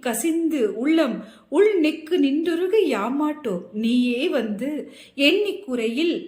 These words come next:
துயிலேலோர் எம்பாவாய்" என்று மிக அருமையான ஒரு பாடலை அமைத்து தந்திருக்கின்றார் நமது மாணிக்கவாசக பெருமான். இந்த தோழியினுடைய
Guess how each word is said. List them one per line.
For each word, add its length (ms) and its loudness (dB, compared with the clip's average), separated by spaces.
துயிலேலோர் 640 -2
எம்பாவாய்" 680 -4
என்று 440 0
மிக 260 -4
அருமையான 920 -2
ஒரு 220 -4
பாடலை 420 -4
அமைத்து 260 -6
தந்திருக்கின்றார் 720 -4
நமது 240 -2
மாணிக்கவாசக 680 -6
பெருமான். 460 -6
இந்த 120 -4
தோழியினுடைய 720 2